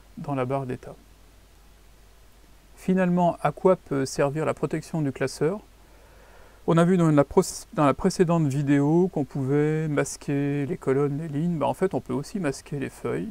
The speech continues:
Par exemple, emprunt, si je fais un clic droit, masquer, voilà, la feuille a disparu. Le problème que, est le même que tout à l'heure, c'est-à-dire que si je fais clic droit, afficher, voilà,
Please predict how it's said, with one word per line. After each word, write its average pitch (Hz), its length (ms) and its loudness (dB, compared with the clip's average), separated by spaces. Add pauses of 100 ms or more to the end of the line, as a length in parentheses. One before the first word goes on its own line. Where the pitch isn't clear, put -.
(200)
Par 117 140 -4
exemple, 135 640 -8
emprunt, 151 400 -8
si 139 160 -12
je - 60 -16
fais 160 100 -8
un 175 40 -6
clic 139 180 -8
droit, 120 260 -2 (1040)
masquer, 147 560 -8
voilà, 143 200 -6 (200)
la 160 100 -6
feuille 131 480 -2 (420)
a 160 100 -6
disparu. 131 460 -4 (920)
Le 147 80 -2
problème 147 380 4
que, 120 220 -4 (640)
est - 100 -20
le 131 60 -12
même 151 180 -4
que - 80 -4
tout 131 160 -8
à 120 100 -2
l'heure, 143 220 -4
c'est-à-dire 127 320 -2
que 131 100 -8
si 180 200 -6
je - 100 -10
fais 151 320 0
clic 151 220 -6
droit, 147 360 0 (440)
afficher, 135 480 -8 (1900)
voilà, - 180 -12